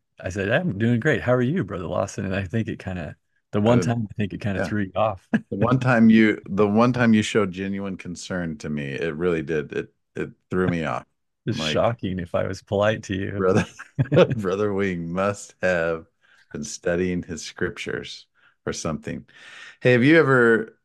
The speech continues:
Speaker 2: been to my house, Brother Wing?
Speaker 1: Yeah,
Speaker 2: Have you
Speaker 1: multiple
Speaker 2: ever,
Speaker 1: times.
Speaker 2: have you ever met my dog?
Speaker 1: Yes.
Speaker 2: Yeah. I've got a dog. His name's Detmer. He's a chocolate lab.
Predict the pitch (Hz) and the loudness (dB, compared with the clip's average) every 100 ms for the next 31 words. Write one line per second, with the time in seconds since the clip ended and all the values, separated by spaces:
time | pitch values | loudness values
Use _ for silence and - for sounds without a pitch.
0 | _ - 110 113 110 104 104 104 110 104 | _ -8 0 2 4 0 -2 -4 -6 -6
1 | 101 101 110 _ _ _ _ _ _ 98 | -6 -8 -12 _ _ _ _ _ _ 2
2 | 113 90 - _ _ _ _ _ _ 95 | 2 2 -6 _ _ _ _ _ _ -4
3 | 123 110 98 95 - - _ _ - 107 | 2 2 2 0 -4 -12 _ _ -8 -2
4 | 117 104 92 104 - 92 85 85 92 95 | 0 0 0 -4 -4 -8 -4 -2 0 -2
5 | 104 95 _ _ _ _ _ _ - 95 | -4 -14 _ _ _ _ _ _ -6 -2
6 | 98 95 - - - _ _ _ - 85 | 0 -2 -8 -16 -20 _ _ _ -10 -10
7 | - - _ _ _ 92 95 90 80 90 | -10 -16 _ _ _ -4 0 0 2 2
8 | 85 85 90 85 87 80 76 - 98 - | 2 0 -4 -8 -6 -6 -10 -4 -2 -2
9 | 90 90 90 80 78 - 98 98 - - | -6 -6 -8 -8 -8 -2 2 2 0 -4
10 | 92 92 85 85 | 0 2 2 -2